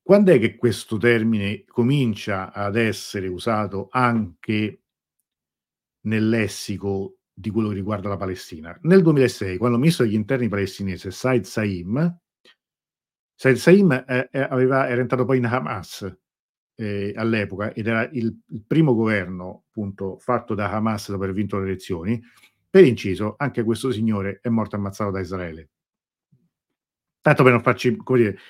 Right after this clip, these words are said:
non, non lasciare nessuna, eh, mh, parvenza di superficialità nella storia. Non è che è stato ucciso in combattimento, eh, è ucciso in quello che, eh, eh, per qualcuno sono attentati, quando li fanno gli Stati Uniti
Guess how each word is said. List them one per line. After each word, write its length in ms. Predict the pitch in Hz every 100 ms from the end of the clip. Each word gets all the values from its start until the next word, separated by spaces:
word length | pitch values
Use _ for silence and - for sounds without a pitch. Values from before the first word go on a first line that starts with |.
| - -
non, 240 | 113 123 135
non 140 | 135
lasciare 360 | 135 131 135 123
nessuna, 840 | 123 - 165 151 123 113 107 107
eh, 100 | 101
mh, 220 | - 107 92
parvenza 540 | 113 98 117 113 110
di 160 | 101 95
superficialità 760 | 101 101 - 107 110 101 110
nella 180 | 110 101
storia. 440 | 92 - 82 82 82 _ _ _ -
Non 180 | 113
è 80 | 160
che 80 | 135
è 20 |
stato 160 | 120 104
ucciso 200 | - 98
in 60 |
combattimento, 720 | 98 98 95 98 90 71 - 107
eh, 140 | 101
è 100 | -
ucciso 260 | 110 - 127
in 60 | 165
quello 260 | 127 110
che, 300 | 104 98 98 _
eh, 220 | 104 104
eh, 460 | 104 101 98 95 98 _ _ _ _
per 140 | - 113
qualcuno 640 | 135 131 214 190 131 113
sono 240 | - 127 110
attentati, 720 | 101 113 104 98 85 95 87 _
quando 260 | 143 143
li 140 | 135 127
fanno 260 | 117 98
gli 100 | 95
Stati 280 | 95 123 113
Uniti 440 | 127 110 90 85